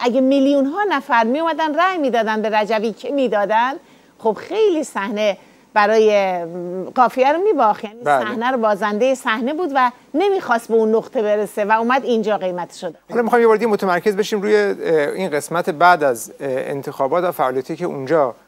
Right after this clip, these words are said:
Speaker 2: باز مجاهدین ادامه دادن در همون فاصله سالهای پنجاه و هشت، آخر پنجاه و هشت و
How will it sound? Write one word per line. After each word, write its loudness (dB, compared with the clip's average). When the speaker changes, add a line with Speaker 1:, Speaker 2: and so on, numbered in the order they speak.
Speaker 2:
باز 2
مجاهدین -2
ادامه -4
دادن -2
در 0
همون -6
فاصله -4
سالهای -4
پنجاه -6
و -4
هشت، -8
آخر -2
پنجاه -6
و -4
هشت -4
و 0